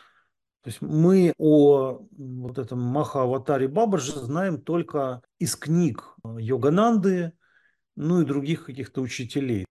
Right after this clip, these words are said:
Опять же, что я тут могу говорить, если я сам не видел? С одной стороны, я понимаю, что в Индии, если принимаешь саньясу, тебя не должны называть по мирскому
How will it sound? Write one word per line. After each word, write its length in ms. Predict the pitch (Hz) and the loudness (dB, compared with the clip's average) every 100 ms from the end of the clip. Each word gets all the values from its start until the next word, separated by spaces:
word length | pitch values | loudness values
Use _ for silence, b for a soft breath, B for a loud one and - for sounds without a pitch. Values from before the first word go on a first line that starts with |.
| _ | _
Опять 320 | 123 175 160 | -4 2 2
же, 320 | 123 139 127 - b b b b b | 2 0 0 -4 b b b b b
что 260 | - 208 | -2 4
я 120 | 202 160 | 4 4
тут 180 | 135 | -2
могу 300 | 123 151 147 | -4 -4 -2
говорить, 600 | 123 139 135 170 233 196 | -2 0 2 2 0 -4
если 280 | 135 127 131 | -8 -8 -8
я 200 | 127 156 | -2 0
сам 380 | - 139 139 135 | 0 -4 -4 -4
не 120 | 135 | -6
видел? 580 | 127 190 139 139 120 110 _ _ - | -6 -6 -4 -4 -4 -8 _ _ -14
С 180 | - 151 | -6 -2
одной 220 | 143 175 | 2 2
стороны, 340 | - 165 156 | 2 2 4
я 160 | 156 156 | 4 2
понимаю, 520 | 160 170 208 262 254 | 2 2 4 4 2
что 340 | - - 151 127 | -2 -4 -4 -2
в 100 | 165 | 0
Индии, 760 | 175 135 147 143 135 131 123 | 0 -2 -2 -2 -2 -6 -8
если 680 | 131 131 147 - 135 131 123 - _ _ _ _ _ _ | -8 -4 -2 -4 -6 -6 -8 -14 _ _ _ _ _ _
принимаешь 480 | 127 127 135 127 - | -10 -6 -4 -4 -4
саньясу, 760 | 139 131 127 113 107 - 120 - b b | -6 -4 -2 -2 -4 -10 -18 -20 b b
тебя 260 | - 120 185 | -8 0 2
не 120 | 185 | 2
должны 380 | 151 160 139 175 | 2 2 2 -2
называть 720 | 170 131 110 120 160 160 - _ | -2 -2 -4 -4 -2 -4 -8 _
по 240 | 127 131 | -6 -4
мирскому 640 | 123 120 - - 139 127 | -2 -4 -6 -2 -2 -2